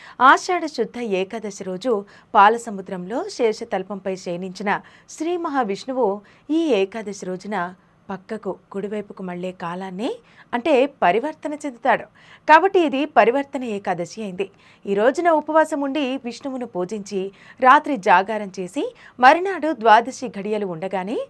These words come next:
విష్ణు పూజ చేసి నివేదనను సమర్పించాలి. ఈ ఏకాదశి వ్రతాన్ని ఆచరిస్తే కరువు కాటకాలు తొలగిపోతాయి. ఏడాదిలో నాలుగు నెలల కాలం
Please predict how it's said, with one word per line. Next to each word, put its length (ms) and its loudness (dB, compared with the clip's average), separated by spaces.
విష్ణు 380 0
పూజ 140 0
చేసి 300 -2
నివేదనను 600 -4
సమర్పించాలి. 600 -8
ఈ 20 -4
ఏకాదశి 500 -6
వ్రతాన్ని 500 -10
ఆచరిస్తే 460 -8
కరువు 300 -8
కాటకాలు 500 -6
తొలగిపోతాయి. 560 -6
ఏడాదిలో 440 0
నాలుగు 320 0
నెలల 220 -4
కాలం 240 0